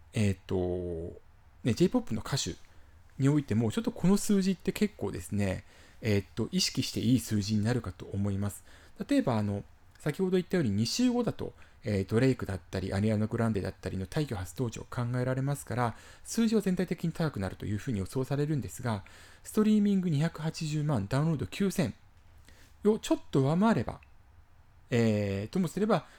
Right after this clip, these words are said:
グローバルエクスクルーディングユーエスの方で二百位以内に入ることができるんじゃないのかなと、えー、というふうに考えることもできるかと思います。ただ、いかんせん、グローバルエクスクルーディングユーエスに関しましては、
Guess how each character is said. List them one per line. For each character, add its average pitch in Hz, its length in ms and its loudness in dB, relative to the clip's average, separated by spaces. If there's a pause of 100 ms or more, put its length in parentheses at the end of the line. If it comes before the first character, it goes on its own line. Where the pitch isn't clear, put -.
グ 151 100 2
ロ 147 80 8
ー - 20 -2
バ 131 80 2
ル 131 80 2
エ - 20 2
ク 127 120 -2
ス - 120 -6
ク 139 60 -2
ル 135 80 4
ー - 20 6
デ 131 60 2
ィ 131 40 4
ン - 40 2
グ 123 40 2
ユ - 0 -
ー - 40 2
エ - 20 -2
ス - 100 -8
の 113 80 -2
方 147 160 -2
で 226 220 2 (260)
二 123 100 2
百 123 200 0
位 127 40 4
以 - 20 2
内 117 100 2
に 92 60 -2
入 131 220 0
る - 40 -2
こ - 100 -10
と - 80 -14
が 87 100 -10
で 107 120 0
き 190 140 -2
る 196 100 2
ん 110 40 -2
じ 95 80 -4
ゃ - 20 -4
な 92 80 -4
い 98 40 -8
の - 80 -10
か - 120 -10
な - 100 -12
と、 - 120 -20 (880)
え 98 220 0
ー、 98 40 -4
と - 120 -4
い - 20 4
う - 40 4
ふ - 60 6
う 147 40 12
に - 100 12
考 - 140 4 (180)
え 107 60 2
る 101 80 -2
こ - 100 -12
と 214 120 2
も - 180 0
で 110 120 0
き 113 100 -4
る 95 80 -4
か 120 120 -6
と - 220 -4
思 95 160 -2
い 92 40 -4
ま 92 100 -8
す。 - 160 -14 (320)
た 247 80 2
だ、 208 60 4
い 135 80 0
か 190 120 2
ん 202 60 2
せ 131 140 0
ん、 95 100 -4 (800)
グ 135 100 4
ロ 156 100 6
ー - 40 4
バ 170 80 6
ル 170 80 2
エ - 20 2
ク 185 100 0
ス - 120 -8
ク 190 80 0
ル 180 80 2
ー - 20 4
デ 175 40 2
ィ 175 40 4
ン - 20 4
グ - 40 4
ユ - 20 4
ー - 20 4
エ - 40 2
ス - 100 -4
に 113 100 0
関 113 180 -2
し 131 120 -6
ま 131 80 0
し 123 60 -6
て - 100 -8
は、 113 240 -2